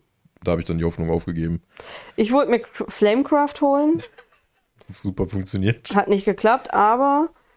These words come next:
Speaker 2: eigentlich ganz gut, dass ich's da nicht gekriegt hab, weil wir
Speaker 1: Ja.
Speaker 2: haben jetzt die Deluxe Edition in Deutsch vorbestellt bei White Rabbit.
Speaker 1: Müsste auch nächste Woche eigentlich
Speaker 2: Irgend-,
Speaker 1: kommen.
Speaker 2: ja, letzte Oktoberwoche meinten die.
Speaker 1: Ja.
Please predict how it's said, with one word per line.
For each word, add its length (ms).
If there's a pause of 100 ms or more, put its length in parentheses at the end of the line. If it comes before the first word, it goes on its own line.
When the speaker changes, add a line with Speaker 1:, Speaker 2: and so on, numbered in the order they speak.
(280)
Speaker 2:
eigentlich 360
ganz 200
gut, 180
dass 160
ich's 140
da 140
nicht 180
gekriegt 380
hab, 160
weil 120
wir 60
Speaker 1:
Ja. 40
Speaker 2:
haben 100
jetzt 200
die 140
Deluxe 480
Edition 440
in 160
Deutsch 320
vorbestellt 640
bei 200
White 240
Rabbit. 640 (320)
Speaker 1:
Müsste 260
auch 140
nächste 320
Woche 180
eigentlich 400
Speaker 2:
Irgend-, 340
Speaker 1:
kommen. 140
Speaker 2:
ja, 100
letzte 600
Oktoberwoche 720
meinten 340
die. 300
Speaker 1:
Ja. 140